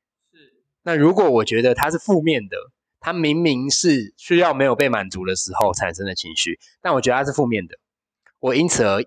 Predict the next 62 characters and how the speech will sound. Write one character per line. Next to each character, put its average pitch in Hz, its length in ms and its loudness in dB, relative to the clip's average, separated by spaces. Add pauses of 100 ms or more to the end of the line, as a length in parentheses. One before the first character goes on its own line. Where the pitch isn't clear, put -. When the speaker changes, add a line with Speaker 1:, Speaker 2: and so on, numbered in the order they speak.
Speaker 2:
掩 110 220 -4 (140)
盖 104 240 -4
它， 95 320 -6
把 104 80 -12
它 110 160 -2
负 127 320 -4
起 - 180 -2
来， - 80 -14 (220)
负 139 180 -14
面 110 240 -4
嘛， - 120 -14 (580)
覆 123 160 -16
盖。 87 340 -4 (140)
<laughs> - 1200 -20
我 120 100 -8
在 127 120 2
玩 101 160 0
言 98 120 -4
语 95 80 -6
的 87 80 -6
游 87 140 -6
戏， - 160 -10 (200)
<laughs> - 200 -18
负 147 140 0
面 127 200 2
覆 143 220 -4
盖， 98 240 -4 (560)
把 135 160 -2
它 - 40 -8
覆 175 100 0
盖 143 160 0
起 - 120 -2
来， 78 200 -4 (200)
我， 135 160 -8 (180)
我 131 160 -4
就 196 160 4
更 190 240 0
不 165 200 2
知 143 180 -4
道 131 240 0
它 127 200 -2
没 127 120 -2
有 107 100 0
满 98 160 -4
足 95 160 -10
的 90 60 -6
需 104 160 -4
要 95 200 0
是 92 80 -20
什 90 120 -18
么， - 140 -20 (1700)
然 131 120 -4
后 151 60 0
需 165 160 0
要 151 100 2
就 147 100 2
更 135 160 0
没 113 80 -2
有 95 80 0
被 101 120 -2
满 78 160 -8
足， - 180 -20